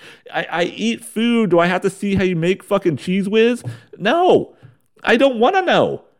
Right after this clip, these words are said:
I, I, I, I eat meat, and I've seen slaughtered animals.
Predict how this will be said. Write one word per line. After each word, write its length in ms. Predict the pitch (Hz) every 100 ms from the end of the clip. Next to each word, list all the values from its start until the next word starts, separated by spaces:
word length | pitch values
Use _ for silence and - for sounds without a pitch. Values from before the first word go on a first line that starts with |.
| _
I, 120 | - 151
I, 280 | - 170 -
I, 180 | 156 156
I 180 | 135 120
eat 240 | 151 175 -
meat, 380 | 135 247 240 -
and 160 | 143 143
I've 240 | 143 143
seen 320 | - 180 247 240
slaughtered 480 | - 170 151 139
animals. 560 | 123 127 143 160 196